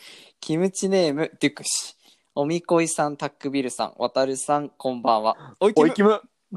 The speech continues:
Speaker 1: キム、キム。
Speaker 2: き-
Speaker 1: はい。えー、<laughs> なれんわ。私は以前お話しされていたデート服の話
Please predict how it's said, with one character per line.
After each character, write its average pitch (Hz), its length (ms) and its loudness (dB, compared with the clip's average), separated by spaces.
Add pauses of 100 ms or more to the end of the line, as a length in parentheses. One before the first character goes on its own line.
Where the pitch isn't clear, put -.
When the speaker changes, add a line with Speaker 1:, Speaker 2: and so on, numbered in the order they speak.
(2000)
Speaker 1:
キ - 120 -4
ム、 233 120 -2
キ 233 120 -2
ム。 233 180 0 (1080)
Speaker 2:
き- - 240 -10 (520)
Speaker 1:
は - 420 0
い。 107 100 -4 (160)
え 131 220 0
ー、 - 1600 -6 (140)
<laughs> - 0 -
な 151 200 4
れ 147 120 2
ん 139 100 -6
わ。 123 260 -8 (800)
私 180 520 -6
は 180 280 -4
以 165 180 -12
前 - 280 -12 (180)
お 131 80 -8
話 127 540 -8
し - 0 -
さ 123 180 -8
れ 120 140 -8
て 123 200 -16
い 117 120 -14
た 185 320 -2
デ 196 300 -2
ー - 40 -14
ト 226 140 -8
服 - 300 -12
の 220 100 -6
話 - 560 -10